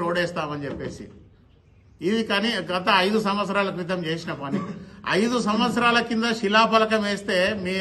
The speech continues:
ఎమ్మెల్యే, మీ కొప్పుల ఈశ్వర్ గారు, మీరు ఇప్పటి వరకు ఒక తట్టెడు మట్టి కూడా తీయని సందర్భం. ఇట్లనే వెజిటేబుల్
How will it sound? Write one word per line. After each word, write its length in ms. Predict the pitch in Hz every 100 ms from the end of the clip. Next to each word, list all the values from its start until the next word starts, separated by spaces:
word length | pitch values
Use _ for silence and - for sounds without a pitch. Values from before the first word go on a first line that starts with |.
| 185
ఎమ్మెల్యే, 340 | 202 208 196 175
మీ 100 | 190 180
కొప్పుల 240 | 180 180 208 202
ఈశ్వర్ 260 | 202 196 185
గారు, 140 | 185 180 170
మీరు 200 | 180 247 - - - - 185
ఇప్పటి 340 | - 277 247 240
వరకు 220 | 233 247 247
ఒక 200 | 220 226 -
తట్టెడు 380 | 190 190 240 233 208
మట్టి 200 | 170 226 226
కూడా 160 | 226 214
తీయని 280 | 185 196 185
సందర్భం. 420 | 147 160 170 151 120 - - - - _ _ _ _ _ -
ఇట్లనే 420 | 151 - 262 269 269 - - - - - - - - - _
వెజిటేబుల్ 560 | 139 196 220 262 254